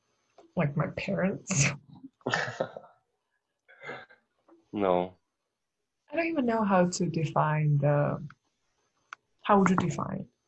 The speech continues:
Speaker 1: the greatest love of your life?
Speaker 2: Uh, it's, uh, I think it's a mix. I've, I've tried to think about what is love for, for a moment.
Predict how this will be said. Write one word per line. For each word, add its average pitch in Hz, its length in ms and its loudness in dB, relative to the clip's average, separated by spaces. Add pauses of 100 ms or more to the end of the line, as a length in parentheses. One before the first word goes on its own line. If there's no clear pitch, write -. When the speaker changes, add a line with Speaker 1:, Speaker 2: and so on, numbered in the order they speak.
(960)
Speaker 1:
the 165 440 -4
greatest - 440 -6
love 180 260 -6 (140)
of - 180 -6
your - 160 -2
life? - 180 -2 (2250)
Speaker 2:
Uh, 104 800 4
it's, - 300 -6
uh, 98 500 6 (1300)
I 113 80 2
think 151 200 4
it's 147 180 2
a 120 60 4
mix. 110 640 0 (1900)
I've, 120 380 4
I've 123 120 0
tried 170 380 4
to 120 300 4
think 127 300 2
about 98 400 4
what 104 200 4
is 101 160 -4
love 92 280 4 (160)
for, 95 400 0
for 95 100 -4
a 95 40 -4
moment. 95 400 -8